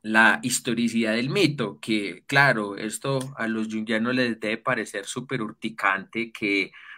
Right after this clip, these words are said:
"Ay, no, es que los mitos son indispensables porque entonces nos sostienen, hemos perdido el mito". No, es que no hemos perdido el mito. Eh, cuando el mito fue verdad, pues fue verdad,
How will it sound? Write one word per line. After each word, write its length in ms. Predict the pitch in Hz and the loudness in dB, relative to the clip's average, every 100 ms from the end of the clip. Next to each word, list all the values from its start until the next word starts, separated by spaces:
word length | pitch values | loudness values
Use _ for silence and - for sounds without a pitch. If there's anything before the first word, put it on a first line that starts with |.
| - | -2
"Ay, 380 | - 143 156 127 | 2 4 4 2
no, 300 | 117 139 139 | 0 2 0
es 160 | - | -2
que 320 | - 135 127 - - | -2 0 0 -8 -16
los 320 | 98 98 - | -10 -8 -8
mitos 720 | 95 117 175 170 - 135 117 - - _ | -2 6 6 4 0 0 0 -8 -18 _
son 280 | - 110 | -4 0
indispensables 1200 | 117 131 117 - - 90 87 - 139 165 156 135 | 0 -2 -4 -6 -8 -16 -12 0 4 4 4 0
porque 280 | - 113 - | -4 -10 -12
entonces 360 | 101 107 101 123 | -14 -12 -8 -8
nos 160 | 123 107 | -8 -12
sostienen, 800 | 95 - - 160 175 160 120 - - - | -12 -12 -2 4 4 4 0 -4 -16 -6
hemos 340 | 117 131 143 | -4 -2 -2
perdido 600 | - 120 117 - 110 120 | 0 -2 -2 0 0 2
el 140 | 123 113 | -2 -4
mito". 640 | 123 233 - - 107 - _ - | 2 4 4 -2 -10 -10 _ 0
No, 160 | 147 | 0
es 160 | 139 - | 0 -2
que 100 | 139 | -2
no 100 | 143 | 0
hemos 240 | 147 147 | 0 -4
perdido 640 | - 110 101 - - 104 113 | -10 -12 -12 -16 -8 -6 -6
el 120 | 135 | -2
mito. 320 | 185 - - _ - - - - - _ | 0 0 -6 _ -20 -18 -16 -18 -20 _
Eh, 720 | - 92 90 90 87 85 90 - | -16 -14 -12 -12 -12 -12 -14 -16
cuando 260 | 92 92 | -14 -14
el 80 | 92 | -14
mito 260 | 92 - 110 | -14 -8 -4
fue 200 | 123 113 | 0 0
verdad, 500 | 113 117 160 175 143 - | 0 4 6 6 0 -10
pues 140 | - - | -20 -20
fue 320 | - - 95 | -18 -10 -10
verdad, 420 | 92 104 127 - | -2 4 4 2